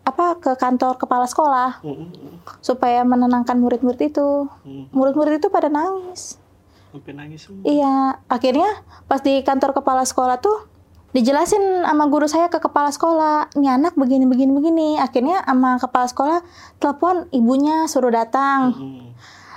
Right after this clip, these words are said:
Speaker 1: Nah, mama saya pas bekerja tuh datang dong, meninggalkan kerjaannya.
Speaker 2: Hmm.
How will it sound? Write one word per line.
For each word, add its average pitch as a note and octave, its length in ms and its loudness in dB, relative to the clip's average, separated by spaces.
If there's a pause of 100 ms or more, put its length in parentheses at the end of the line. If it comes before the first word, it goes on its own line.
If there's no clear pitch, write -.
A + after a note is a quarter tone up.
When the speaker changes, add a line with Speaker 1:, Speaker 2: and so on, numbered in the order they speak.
Speaker 1:
Nah, A#3 160 2
mama B3 240 2
saya D#4+ 400 0 (300)
pas B3+ 180 0
bekerja A#3+ 680 0 (600)
tuh D#4+ 200 0 (1120)
datang G#4+ 480 2
dong, G4 280 2 (360)
meninggalkan C4+ 560 2
kerjaannya. B3+ 600 2 (180)
Speaker 2:
Hmm. D#3 200 -12